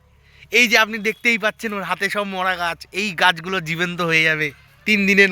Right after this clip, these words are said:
মধ্যে। পরশুদিন এখানে আমি চলে আসবো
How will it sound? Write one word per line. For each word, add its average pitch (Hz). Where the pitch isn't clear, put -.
মধ্যে। 170
পরশুদিন 190
এখানে 175
আমি 151
চলে 165
আসবো 160